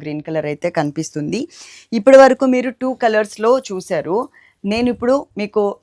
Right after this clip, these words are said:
నేను కట్టుకున్న సారీ ఎలా ఉంది అనేది చూపిస్తాను. వీడియో ఎండింగ్ వరకు చూసిన వాళ్ళందరూ కూడా దయచేసి మీరు లైక్ చేసినట్లయితే కనుక ఇంకొంతమందికి రికమెండెడ్లోకి వెళ్ళడానికి ఛాన్స్ ఉంటుంది. ఇవి మనకి ప్రీమియం క్వాలిటీ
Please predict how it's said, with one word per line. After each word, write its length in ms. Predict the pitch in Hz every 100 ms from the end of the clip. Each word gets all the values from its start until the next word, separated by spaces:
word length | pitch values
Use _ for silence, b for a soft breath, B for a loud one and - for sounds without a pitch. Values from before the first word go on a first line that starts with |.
| 185
నేను 160 | 202 208
కట్టుకున్న 360 | 190 - 226 226 214
సారీ 260 | 185 175 190
ఎలా 160 | 170 175 180
ఉంది 220 | 175 180 170
అనేది 240 | 165 180 180
చూపిస్తాను. 580 | 156 170 - 170 151 226 - b b b
వీడియో 220 | 202 220 247 208
ఎండింగ్ 300 | 196 220 220
వరకు 200 | 202 190 202
చూసిన 300 | 185 175 185 175
వాళ్ళందరూ 500 | 165 156 156 170 196 185
కూడా 220 | 165 160 170 156
దయచేసి 440 | 156 160 185 170 202
మీరు 140 | 185 160 147
లైక్ 200 | 180 185 202
చేసినట్లయితే 720 | 170 - 160 156 156 151 147
కనుక 240 | 147 139 175 202 180
ఇంకొంతమందికి 720 | 185 202 190 175 170 170 175 160
రికమెండెడ్లోకి 760 | 160 185 175 165 160 156 151
వెళ్ళడానికి 480 | 151 147 147 147 143 185
ఛాన్స్ 320 | 175 147 151 160
ఉంటుంది. 340 | 160 147 160 240 - B B B B 220
ఇవి 140 | 247 233
మనకి 280 | 214 202 233 214
ప్రీమియం 360 | 214 220 220 202
క్వాలిటీ 340 | 196 175 170